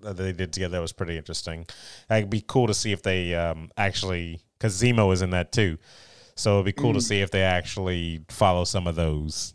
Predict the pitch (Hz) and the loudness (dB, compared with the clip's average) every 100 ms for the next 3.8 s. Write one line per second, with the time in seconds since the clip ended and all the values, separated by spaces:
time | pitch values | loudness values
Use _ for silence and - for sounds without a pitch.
0 | - 98 92 - 101 92 113 110 95 98 | -6 -2 0 0 -2 0 2 2 2 0
1 | 90 90 92 101 95 87 87 82 78 90 | 0 -2 -2 0 -2 0 0 0 0 -2
2 | 80 76 82 73 71 78 73 - _ _ | -2 -2 -4 -4 -4 -4 -4 -8 _ _
3 | - - - - - _ - 120 | -20 -20 -20 -20 -20 _ 2 2